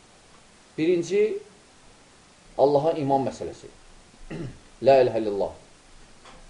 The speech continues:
Vəhdehu la şərikə ləh. La ilahe illallah iki də hissədən ibarətdir. La ilahə inkar,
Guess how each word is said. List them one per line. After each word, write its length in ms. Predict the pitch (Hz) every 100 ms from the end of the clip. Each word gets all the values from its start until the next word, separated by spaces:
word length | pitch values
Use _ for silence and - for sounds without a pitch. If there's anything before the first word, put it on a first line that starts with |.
| - - - - - - -
Vəhdehu 340 | 151 - 131 120
la 120 | 135
şərikə 360 | 127 113 110 95
ləh. 120 | 80 - - - - - -
La 220 | 127 220
ilahe 240 | 240 196 180
illallah 400 | 160 165 185 -
iki 200 | - 190
də 100 | 185 180 - - - - - - - - -
hissədən 380 | - 160 156 160
ibarətdir. 560 | 123 104 - - - - - - - - - - - - - - -
La 360 | 120 160 190 -
ilahə 480 | 143 156 147 120 110 - - - - 139
inkar, 540 | 127 120 160 180